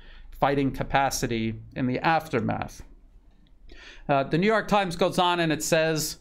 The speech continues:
"This has put Kiev in an increasingly perilous position. Its troops are likely to have one meaningful opportunity this year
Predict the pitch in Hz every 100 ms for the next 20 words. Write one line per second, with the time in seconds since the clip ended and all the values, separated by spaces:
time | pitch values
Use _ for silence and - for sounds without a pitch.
0 | - - - 170 185 202 - 202 202 -
1 | 165 165 175 170 - - 175 180 190 185
2 | 175 214 214 202 190 180 185 175 175 170
3 | 170 - 170 139 180 180 127 117 - -
4 | 196 - 175 156 156 165 143 135 143 143
5 | 127 127 151 190 175 170 165 165 147 -
6 | 139 165 156 143 143 135 135 135 135 135